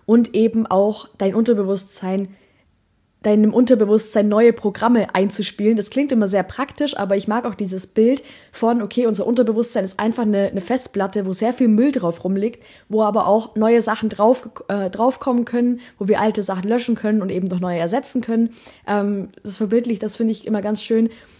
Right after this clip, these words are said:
Und da wirklich zu gucken, okay, was kann ich aktiv in meinem Alltag tun und wie kann ich die Affirmationen, die ich mir grad vielleicht einfach noch nicht so gut, äh, nicht so krass glauben kann,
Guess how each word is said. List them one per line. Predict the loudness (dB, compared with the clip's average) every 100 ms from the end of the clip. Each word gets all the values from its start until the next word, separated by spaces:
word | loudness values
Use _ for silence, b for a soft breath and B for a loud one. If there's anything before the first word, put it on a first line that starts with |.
| B _
Und | -4 0
da | 0 2
wirklich | 0 -2 -6
zu | -4
gucken, | -4 -2 -4
okay, | 0 0 -2 b b b b _ _ -2
was | 0 0 -6 -8
kann | -4 -4
ich | -4 -6
aktiv | -6 -6 -4
in | -2
meinem | -2
Alltag | -2 -4 -6
tun | -2 -2
und | 4 4 4
wie | 0
kann | 0 0
ich | 0
die | -4
Affirmationen, | -4 -2 -2 -2 0 2 2
die | -2
ich | -2
mir | -4
grad | -2 -4
vielleicht | -2 -2 -2
einfach | -4 -4
noch | -2
nicht | 0 0 -2
so | -6
gut, | -6 -8 -6
äh, | -4
nicht | -2 -2 -4
so | -6
krass | -8 -8 -6
glauben | -2 -2 -2
kann, | -4 -4